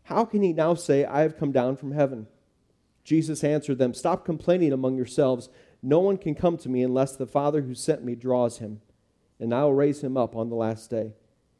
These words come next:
It is written in the prophets, and they will all be taught by God, and everyone who has listened to, listened to and learned from the Father comes to me.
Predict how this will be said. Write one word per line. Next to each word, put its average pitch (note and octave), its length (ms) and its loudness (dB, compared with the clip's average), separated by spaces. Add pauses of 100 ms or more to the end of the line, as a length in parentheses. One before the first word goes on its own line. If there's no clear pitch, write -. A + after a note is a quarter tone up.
(200)
It C#3 100 4
is C3 160 -2
written F3 220 0
in F3+ 80 -4
the E3+ 40 -6
prophets, - 680 -6 (1600)
and A#2+ 120 -6
they B2+ 80 2
will B2 120 2
all C#3+ 160 4
be D#3+ 100 0
taught D3+ 320 -4
by C3 100 -2
God, A2 300 -2
and A2+ 160 -6
everyone D#3 360 0
who C#3+ 120 -2
has C3 180 2
listened E3 300 -2
to, C#3+ 160 -2 (160)
listened D3+ 360 -4
to C3 220 -2
and B2 140 -4
learned E3 260 0
from E3 140 -8
the C#3+ 80 -6
Father B2 320 -2
comes D3+ 320 -6
to C#3 100 -8
me. B2+ 300 -4